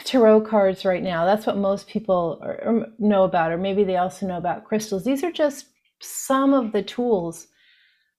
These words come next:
The idea of following signs and synchronicities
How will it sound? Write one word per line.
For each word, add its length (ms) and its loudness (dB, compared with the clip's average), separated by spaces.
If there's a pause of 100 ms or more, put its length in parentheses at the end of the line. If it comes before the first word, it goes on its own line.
(120)
The 160 2
idea 520 4
of 260 0
following 760 0
signs 680 -4
and 120 -6
synchronicities 1200 -6